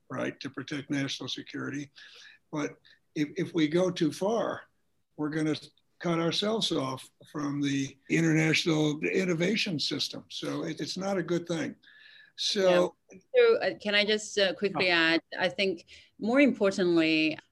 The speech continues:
Speaker 2: a lot of global problems, you know, you addressed a little bit in the Bloomberg conference, uh, uh, recently, and, um, you know, many global leaders are talking about some of the most damaging problem we're gonna face, the next generation gonna face,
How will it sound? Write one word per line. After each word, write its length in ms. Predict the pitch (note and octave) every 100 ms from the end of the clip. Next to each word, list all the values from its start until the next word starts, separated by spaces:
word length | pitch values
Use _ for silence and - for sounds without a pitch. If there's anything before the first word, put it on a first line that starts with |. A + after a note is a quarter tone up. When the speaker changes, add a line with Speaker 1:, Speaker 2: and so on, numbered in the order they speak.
| -
Speaker 2:
a 40 |
lot 300 | G#3 A3+ D4+
of 160 | F4 A3
global 400 | G3+ G#3+ A3 F#3+
problems, 720 | - F3+ F3 D#3 C#3 C#3+ C#3+
you 140 | D#3+ D#3
know, 80 |
you 240 | D#3 E3+ A3+
addressed 400 | G3 E3+ D#3+ -
a 40 |
little 220 | D#3 D#3
bit 300 | D3 D3+ D3
in 100 | D#3
the 60 | D3+
Bloomberg 500 | C#3+ D#3+ D#3 D3+ D3
conference, 640 | E3 D#3 D#3+ D3+ D3 C#3+ -
uh, 520 | D3+ D3 C#3+ C#3+ C#3+ -
uh, 260 | C#3+ C#3 C3+ D#3
recently, 680 | D#3+ - D#3 D#3 D3 C#3+ - - -
and, 400 | D#3+ D#3+ D3 E3
um, 340 | D#3+ D#3 - -
you 120 | E3
know, 80 | F3
many 260 | E3+ F#3+ F#3+
global 320 | F#3 F3 E3+
leaders 280 | F#3+ F#3 D#3+
are 40 |
talking 420 | D3 F#3+ G3+ E3+
about 260 | D3+ D3+ D3
some 160 | A3+
of 160 | C#4+ B3
the 80 | G3
most 600 | F3+ F3 F3 - - - C#3+
damaging 520 | E3 F3 G3+ F#3+ F3
problem 540 | E3+ E3+ D#3+ D#3 D#3 D3+
we're 140 | D#3
gonna 200 | E3 D#3+
face, 380 | D3 A#3 G3+ -
the 80 | E3
next 280 | D#3 D#3
generation 500 | - D#3 D3+ D#3 D3+
gonna 160 | D3 D3
face, 340 | C#3+ D#3+ D3